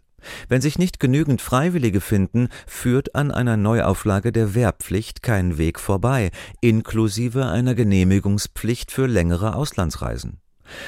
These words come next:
Solche Zumutungen sind letztlich jenen anzulasten, die das Bedrohungspotenzial schüren, folgert die Stuttgarter Zeitung.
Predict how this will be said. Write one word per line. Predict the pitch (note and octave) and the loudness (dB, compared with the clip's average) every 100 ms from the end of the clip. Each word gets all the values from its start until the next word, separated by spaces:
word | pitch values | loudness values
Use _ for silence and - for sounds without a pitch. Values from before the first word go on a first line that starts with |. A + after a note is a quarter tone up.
| - | -12
Solche | - A2+ A2+ A2+ G2 | 0 0 2 0 0
Zumutungen | - E3 F#3+ F3 C3 G#2+ G#2 G2 | 0 2 2 2 0 0 2 2
sind | F2+ F#2 - | 2 0 2
letztlich | G2+ - - G#2 - - | 0 0 -4 -4 -4 -8
jenen | D#2 C#3+ D3+ F#2 - - | -2 0 2 0 -2 -2
anzulasten, | F#2+ F2+ G2+ F2 F2+ - G#2+ G2 - - - - | -2 0 0 0 0 -2 -2 -2 -4 -18 -12 -4
die | |
das | F#2 F2 | 0 0
Bedrohungspotenzial | - E2+ A2 C#3 C#3 G2+ - - D#2+ D#2 C#2 - D2 C#2 | 0 -2 2 2 4 2 0 -6 -4 -4 -4 -2 0 0
schüren, | C#2 - C3+ D3 F2+ - - _ _ _ | -4 -4 -4 -2 -6 -8 -12 _ _ _
folgert | - F2+ D2+ C#2+ C#2 - - | -2 0 0 0 -4 -8 -6
die | C#2 | -6
Stuttgarter | - D2+ - C2 - - | -4 -6 -4 -6 -6 -6
Zeitung. | - C2 - C#2+ | -4 -4 -8 -14